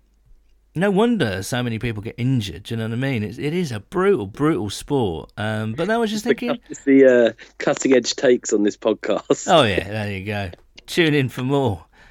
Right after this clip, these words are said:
Speaker 1: This is what they tune in for.
Speaker 2: <laughs>
Speaker 1: Um, and, uh, I was just thinking about a throat contusion. That is, that's kind of quite a strange, uh, injury in,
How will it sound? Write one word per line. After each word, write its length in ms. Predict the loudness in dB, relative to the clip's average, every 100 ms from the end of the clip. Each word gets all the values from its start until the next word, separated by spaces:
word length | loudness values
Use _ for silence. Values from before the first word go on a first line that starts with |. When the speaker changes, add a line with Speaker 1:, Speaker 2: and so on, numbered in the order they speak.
| _
Speaker 1:
This 140 | -4 -2
is 80 |
what 160 | 0 0
they 80 | -2
tune 300 | -2 -4 -2
in 140 | -4
for. 340 | -4 -6 -6 -12
Speaker 2:
<laughs> 40 | _ _ _ _
Speaker 1:
Um, 600 | -4 -2 0 0 -2 -4 -6 -14 -18 _ _ _ -6
and, 440 | -2 -2 -4 -4
uh, 360 | -2 0 -2 -2
I 60 |
was 100 | -4
just 140 | -4 -8
thinking 180 | -6 -6
about 160 | -8
a 40 | -12
throat 540 | -16 -10 -4 -4 -4 -10
contusion. 720 | -10 -8 -6 -6 -6 -6 -6
That 160 | -8
is, 160 | -8 -10 -12
that's 160 | -12 -10
kind 180 | -8 -8
of 100 | -8
quite 200 | -10 -10
a 40 |
strange, 880 | -10 -6 -4 -2 -2 -4 -6 -12 -20 _ _ -16
uh, 340 | -14 -14 -16 -14
injury 600 | -8 -6 -6 -6 -8 -6
in, 500 | -8 -8 -8 -10 -12